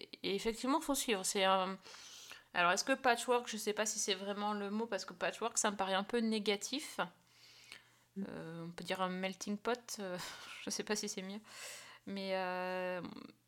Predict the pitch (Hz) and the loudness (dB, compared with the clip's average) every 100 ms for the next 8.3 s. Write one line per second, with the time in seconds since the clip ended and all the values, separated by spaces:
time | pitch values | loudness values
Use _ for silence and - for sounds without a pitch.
0 | - - 208 247 285 339 - - _ _ | -8 0 6 8 8 4 0 -6 _ _
1 | _ _ _ _ _ _ - 220 302 262 | _ _ _ _ _ _ 0 4 6 6
2 | - 311 247 - 294 285 311 254 247 - | 4 4 6 10 10 10 10 10 8 4
3 | - - - - 226 208 220 277 294 233 | -14 -8 -2 0 2 0 0 0 2 2
4 | 208 208 196 196 - 208 - 339 277 226 | 2 0 0 -2 -4 -4 2 4 6 4
5 | 233 208 202 - - _ _ _ _ _ | 2 2 -4 -10 -18 _ _ _ _ _
6 | _ _ _ _ _ - - - _ - | _ _ _ _ _ -20 -20 -20 _ 2
7 | 277 285 277 - 262 254 - 311 339 - | 6 6 4 6 8 8 6 6 6 8
8 | 208 208 185 | 10 12 10